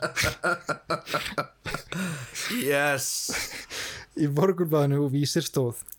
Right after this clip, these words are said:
Speaker 2: "Aldrei hafi komið fram hvaðan þessi frasi komi og rétt sé að bæta úr því. Hallgrímur Sigurðsson, yfirmaður friðargæsluliðsins í Kabúl, er sagður hafa notað þessi orð til að lýsa atburðunum í Chicken Street."
Speaker 1: Já.
Speaker 2: Þannig þegar bara,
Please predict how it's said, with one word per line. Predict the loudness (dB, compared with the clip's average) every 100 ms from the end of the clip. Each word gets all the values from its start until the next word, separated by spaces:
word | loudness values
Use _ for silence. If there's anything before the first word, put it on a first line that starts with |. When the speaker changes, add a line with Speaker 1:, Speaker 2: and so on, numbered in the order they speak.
| -2
Speaker 2:
"Aldrei | 0 2 4
hafi | 4 4
komið | 2 2 4
fram | 2 2
hvaðan | 4 4 4
þessi | 2 2
frasi | 2 2 0
komi | 2 2 2 0
og | 0
rétt | 0 2
sé | 2
að | 2
bæta | 2 2 0
úr |
því. | 0 -2 -6 -14 -14 -4
Hallgrímur | -2 0 0 2 4
Sigurðsson, | 6 6 4 2 0
yfirmaður | 0 2 4 4 2 0 -6
friðargæsluliðsins | -4 2 4 4 2 2 2 2 0
í | 2
Kabúl, | 0 2 2 0
er | 0
sagður | 2 2 4
hafa | 2 2
notað | 2 2 2 0 -2 0 0 -4
þessi | -2 -2 0
orð | 2 2 2 -4 -16 -20 -20 -10
til | -2 2
að | 2
lýsa | 2 2 0 0 0
atburðunum | -2 0 0 0 -2 -4 -12 -6
í | -2 0
Chicken | 0 0
Street." | 0 -4 -8 -12 -12
Speaker 1:
Já. | -6 -4 -2
Speaker 2:
Þannig | 0 2 0 -2 _
þegar | -4 2 4 4 0
bara, | -2 0